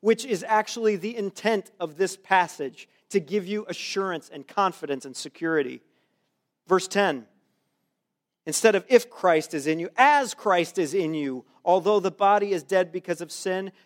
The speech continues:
the Spirit is life because of righteousness." Verse eleven, "As the Spirit of him," not if the Spirit of him, but "as the Spirit of him who raised Jesus from the dead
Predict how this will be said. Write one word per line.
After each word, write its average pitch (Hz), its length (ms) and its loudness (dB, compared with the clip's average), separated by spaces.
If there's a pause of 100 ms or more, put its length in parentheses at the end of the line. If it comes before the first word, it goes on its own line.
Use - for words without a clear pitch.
the 180 100 -4
Spirit 220 560 4
is 156 180 -6
life 175 400 2
because 156 300 -10
of 143 120 -4
righteousness." 139 760 -6 (1120)
Verse 190 200 2
eleven, 226 480 4 (1400)
"As 262 320 4
the 226 100 0
Spirit 196 440 2
of 165 140 -2
him," 165 360 -4
not 185 240 -8
if 254 180 4
the 202 120 -2
Spirit 170 280 0
of 160 80 -2
him, 165 120 0
but 175 200 -2
"as 262 360 4
the 220 100 2
Spirit 208 340 2
of 185 100 -2
him 190 160 -2
who 180 120 2
raised 180 320 2
Jesus 233 440 -4
from 190 180 -6
the 175 80 -4
dead 185 420 2